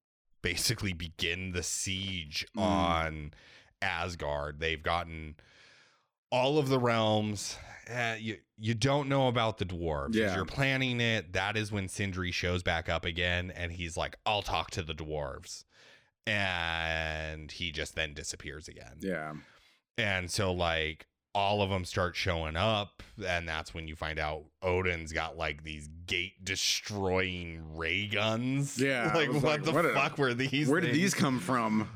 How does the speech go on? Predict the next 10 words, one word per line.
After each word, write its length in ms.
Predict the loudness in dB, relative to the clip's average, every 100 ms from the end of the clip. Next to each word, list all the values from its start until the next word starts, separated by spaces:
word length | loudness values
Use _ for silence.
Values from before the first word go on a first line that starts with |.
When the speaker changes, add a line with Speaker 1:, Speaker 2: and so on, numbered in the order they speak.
| -2
Speaker 1:
Um, 680 | 2 4 4 4 4 2 -2 -6 _ _ _ _ _ _ _ _ 0
and 260 | 2 2
so, 180 | 2 4
like, 300 | 4 4 2
the 100 | -2
battle 520 | 0 0 2 4 4
is 140 | 4 0
not 480 | 0 2 4 2 -2 _ -20
looking 800 | -4 2 2 0 -6 -6 -8 -12 _ -4
good. 540 | 2 4 4 4 2